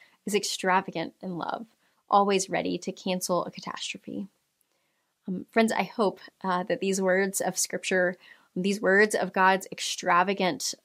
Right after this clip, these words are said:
um, love that meet us in the midst of our confession, um, can be an invitation for each and every one of us this morning, uh, that what is now is not what has to be, but that daily God offers us an invitation to turn, to repent, to be made new,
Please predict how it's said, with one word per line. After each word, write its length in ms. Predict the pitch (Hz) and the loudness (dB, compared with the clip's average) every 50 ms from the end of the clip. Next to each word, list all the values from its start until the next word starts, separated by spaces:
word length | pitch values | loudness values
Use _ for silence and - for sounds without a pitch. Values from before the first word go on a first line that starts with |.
| _ | _
um, 120 | 190 190 175 | -10 -6 0
love 360 | 180 190 185 - 233 254 254 | 2 6 6 6 6 6 4
that 140 | 240 185 - | 0 -2 -2
meet 140 | 196 196 190 | 0 0 2
us 180 | 185 185 - | 0 0 -2
in 100 | - 196 | -2 -2
the 60 | 185 | -2
midst 280 | 180 180 185 180 - - | 0 0 -2 -2 -6 -8
of 100 | 185 185 | -4 -4
our 100 | 180 180 | -4 -4
confession, 640 | - - 190 185 - - - - - 254 294 359 - - - - - - - _ _ - | -2 -4 -6 -4 -4 -4 -2 2 4 4 4 4 2 -2 -14 -20 -20 -20 -20 _ _ -12
um, 80 | 180 | -8
can 200 | - - 226 214 | 0 2 2 4
be 200 | 196 202 208 - | 4 2 0 0
an 120 | - 196 - | 0 0 0
invitation 640 | 180 190 185 180 - - 180 180 - 196 170 - | 2 0 0 0 -2 -4 -4 -2 0 -2 -2 -2
for 120 | - - - | -4 -8 -8
each 200 | - - - - | -6 -6 -6 -6
and 80 | - - | -6 -6
every 180 | 175 - 180 | -4 -4 -2
one 160 | 175 180 185 185 | -2 -2 -2 -2
of 100 | 180 175 | -2 -2
us 200 | - - - - | -2 -4 -4 -6
this 260 | - 214 - - - | -6 -6 -6 -4 -2
morning, 400 | 175 175 175 - 175 175 180 - - _ _ _ _ _ _ _ _ _ _ | -2 -2 0 -2 -2 -4 -4 -6 -10 _ _ _ _ _ _ _ _ _ _
uh, 40 | - | 0
that 140 | 175 196 196 | 2 4 6
what 220 | 214 214 214 - | 6 4 4 2
is 280 | - 202 220 220 208 202 | 2 2 2 2 2 2
now 380 | 190 175 175 175 190 240 262 - | 2 4 6 6 6 4 4 0
is 180 | - 190 - - | -2 -4 -4 0
not 220 | 190 180 175 - | 0 2 0 0
what 160 | - 185 - - | 0 -4 -4 -4
has 340 | - - 190 180 - - - | -6 -6 -6 -6 -6 -8 -10
to 80 | - | -10
be, 320 | - 151 - - 190 185 - _ _ _ _ _ _ _ _ _ _ | -8 -8 -6 -6 -6 -6 -8 _ _ _ _ _ _ _ _ _ _
but 220 | - 175 196 202 202 | -2 0 0 2 2
that 180 | 185 - - | 2 0 0
daily 440 | - 196 180 190 202 202 185 175 180 | 0 0 2 2 2 2 2 0 0
God 280 | - 190 185 190 - - - | 2 2 2 2 2 2 2
offers 400 | - 196 196 - 254 254 233 - | 2 2 4 2 0 0 0 2
us 340 | - - 214 233 - - - | 2 2 2 2 0 -2 -4
an 120 | - 196 | -2 0
invitation 600 | 190 190 185 180 - - 208 220 - - 214 208 196 | 0 0 0 -2 -4 -4 -4 -2 0 0 0 0 0
to 120 | - 190 | -4 -6
turn, 560 | - - - 190 190 185 185 175 180 190 180 - _ _ _ _ _ - | -6 -4 -2 0 0 2 0 0 -2 -2 -6 -8 _ _ _ _ _ -2
to 120 | - 214 | 2 2
repent, 420 | 202 190 196 - 190 196 247 262 254 | 2 2 2 2 2 2 4 2 0
to 240 | - - - - 202 | -2 -6 -4 -2 0
be 140 | 202 190 185 | 2 4 4
made 340 | 185 185 185 180 180 175 | 4 4 2 2 0 -2
new, 480 | 185 190 190 196 196 190 185 185 196 190 | 0 0 2 2 2 2 2 0 0 -4